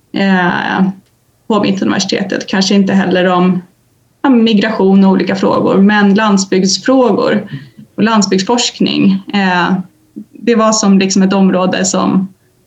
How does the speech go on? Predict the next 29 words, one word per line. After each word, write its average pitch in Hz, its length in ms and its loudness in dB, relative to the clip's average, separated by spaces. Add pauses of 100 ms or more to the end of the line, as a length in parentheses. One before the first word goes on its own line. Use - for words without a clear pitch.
(200)
man 226 160 -2
ändå 202 340 2
kunde 202 200 2
få 269 240 0
finansiering 190 640 -2
för. 190 200 -4
Så 196 120 0
det 208 80 0
fanns 220 320 0
liksom 185 560 0 (520)
en 214 120 0
sån 208 240 2
föreställning 196 1300 2
om 196 220 2
vad 190 140 2
vi 185 360 0
kan 214 220 0
ägna 208 300 2
oss 294 120 -2
åt - 200 -6
också. - 380 -4 (580)
Och - 300 -8
att 190 160 -4
man 190 300 2
lite 202 460 0
liksom, 190 580 0 (680)
att 196 120 -6
det 196 60 -2
var 190 280 2